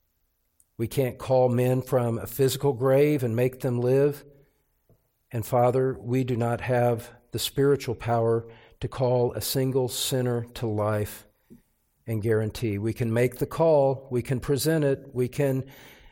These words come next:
we can assure them that you will lovingly receive them if only they will come, but we can't make them come.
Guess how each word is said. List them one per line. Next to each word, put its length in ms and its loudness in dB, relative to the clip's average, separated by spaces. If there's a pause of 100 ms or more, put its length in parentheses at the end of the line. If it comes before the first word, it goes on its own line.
(140)
we 120 0
can 140 0
assure 520 4
them 200 4
that 120 4
you 160 2
will 120 6
lovingly 520 6
receive 480 4
them 140 2
if 140 2
only 300 4
they 160 4
will 140 2
come, 480 -2 (960)
but 80 -8
we 120 -4
can't 300 -8
make 220 -6
them 140 -4
come. 400 -8